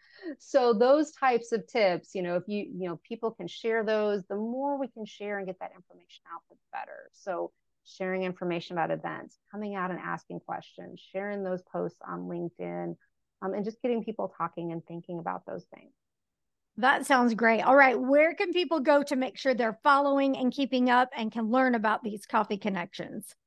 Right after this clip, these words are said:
Speaker 1: Okay. So the best place to go to learn about events is the Standby Facebook. Um, so we are B B B Springfield, uh, on Facebook. So you can go search for that.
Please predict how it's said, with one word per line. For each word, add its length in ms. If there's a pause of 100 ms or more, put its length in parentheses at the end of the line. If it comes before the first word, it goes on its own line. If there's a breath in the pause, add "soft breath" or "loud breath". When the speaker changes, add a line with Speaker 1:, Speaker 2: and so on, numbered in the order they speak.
(260)
Speaker 1:
Okay. 540
So 200
the 120
best 380
place 260
to 80
go 240
to 140
learn 200
about 240
events 600 (120)
is 380 (180)
the 100
Standby 520 (100)
Facebook. 500 (520 soft breath)
Um, 240
so 400
we 420
are 300
B 240
B 100
B 160
Springfield, 720 (420)
uh, 220
on 140
Facebook. 540
So 100
you 60
can 60
go 120
search 320
for 100
that. 300